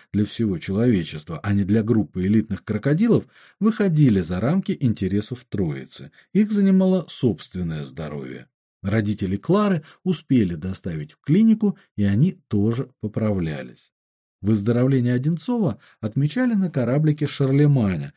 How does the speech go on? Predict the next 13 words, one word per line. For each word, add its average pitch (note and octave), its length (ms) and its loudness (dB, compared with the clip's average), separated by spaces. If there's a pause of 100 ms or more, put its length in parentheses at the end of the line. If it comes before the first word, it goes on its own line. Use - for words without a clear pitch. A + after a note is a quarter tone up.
(140)
при G3 140 0
полной C3+ 480 4
иллюминации, G2 800 -2
совершая C3+ 580 -2
вечерний G2 640 -2
вояж E2 500 -4
по F#2+ 160 -6
рву F2 420 -6
вокруг E2 380 -12 (100)
клиники. E2 720 -6 (560)
С - 80 -16
приходом B2 520 0
темноты D3 540 0